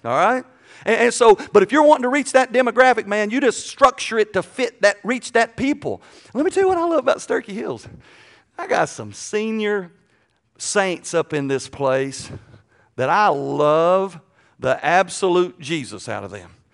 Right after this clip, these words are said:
I mean, they are, they just love me. You love me. You know, you, she crying 'cause she loves me so much and she knows I love her. She knows that's real. As I'm, you know that's true. I ain't making that up, and she's not making that up, okay? I'm telling you, we got senior adults that are off the charts.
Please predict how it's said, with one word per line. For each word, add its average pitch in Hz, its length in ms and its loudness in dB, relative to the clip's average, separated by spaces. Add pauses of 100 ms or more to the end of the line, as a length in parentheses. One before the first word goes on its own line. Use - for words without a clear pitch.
(180)
I 220 160 6
mean, 185 300 -2
they 220 180 8
are, 143 200 6 (140)
they 196 160 6
just 185 220 -4
love 202 240 2
me. 214 200 -2
You 190 140 -8
love 180 220 2
me. 151 80 -12
You 196 80 -6
know, 190 140 -4
you, 156 360 -8
she 190 140 -14
crying 147 340 -6
'cause 131 180 -10
she 143 120 -12
loves 143 200 -6
me 131 120 -12
so 139 200 -10
much 160 220 -8
and 127 100 -16
she - 140 -12
knows 139 220 -6
I 143 80 0
love 160 200 -2
her. 120 60 -12
She 110 160 -14
knows 202 240 -6
that's 147 240 -6
real. 180 260 -8 (840)
As 151 120 -8
I'm, 156 220 -2
you 151 160 -8
know 175 160 -4
that's 160 200 -6
true. 160 400 -10 (460)
I 160 160 -4
ain't 196 120 -8
making 135 260 -8
that 135 200 -6
up, 175 200 -4
and - 80 -18
she's 202 240 -12
not 135 160 -12
making 107 320 -12
that 104 160 -12
up, 101 160 -12 (280)
okay? 151 360 -8 (260)
I'm 247 160 -2
telling 202 400 -4
you, 98 120 -20 (420)
we 226 100 -6
got - 140 -8
senior 160 340 -6
adults 180 320 -4
that 131 80 -6
are 127 160 -2
off 151 220 -2
the 117 80 -12
charts. - 680 -6